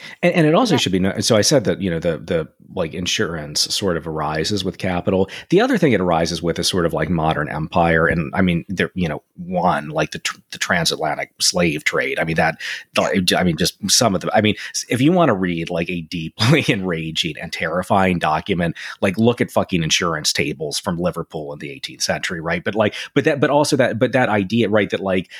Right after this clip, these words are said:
Speaker 1: like, out into the void of the unknown, how do we account for this, the, you know, these, these people and these, and, uh, you know, and the, and these goods or people reduced to goods or, you know, like, or, or physical goods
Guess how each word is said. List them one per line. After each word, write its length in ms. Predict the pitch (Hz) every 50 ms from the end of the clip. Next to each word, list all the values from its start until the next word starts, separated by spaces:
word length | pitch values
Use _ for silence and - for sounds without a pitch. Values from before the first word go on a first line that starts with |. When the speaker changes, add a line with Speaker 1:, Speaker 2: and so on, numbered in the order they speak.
| - -
Speaker 1:
like, 220 | - 107 98 90 - -
out 300 | 107 110 110 117 120 120
into 220 | 113 107 - 95
the 100 | 95 90
void 500 | 80 80 87 98 107 113 110 110 101 95
of 120 | 95 85
the 100 | - 98
unknown, 540 | 95 92 90 80 85 95 104 107 101 92 82
how 300 | - - 95 98 107 113
do 100 | 104 104
we 160 | 95 95 92
account 400 | 85 - - 107 107 113 104 90
for 100 | - 104
this, 260 | 87 82 82 - - -
the, 240 | - - 98 82 82
you 100 | 107 104
know, 120 | 95 85 80
these, 180 | 80 82 80 - - - - -
these 160 | - 113 110 -
people 460 | - - 254 226 185 - 170 139 127
and 100 | 110 107
these, 200 | 104 98 92 - - -
and, 240 | 110 101 101 101 - -
uh, 240 | 98 92 87 85 85
you 80 | 104 104
know, 120 | 90 85
and 160 | 82 82 85 87
the, 100 | 87 -
and 100 | 95 92
these 160 | 85 80 80
goods 460 | 82 85 101 104 107 104 104 90 -
or 80 | 80 85 - _ _
people 300 | - 95 87 - 82 -
reduced 340 | 82 80 90 120 123 113 -
to 60 | 117
goods 260 | 98 107 104 95 90
or, 160 | - 101 87 107
you 80 | 104
know, 140 | 85 80 76
like, 180 | 78 78 78 - -
or, 140 | 92 85 -
or 160 | - 82 -
physical 420 | _ - 98 85 85 85 - 78
goods 260 | 82 - 131 120 98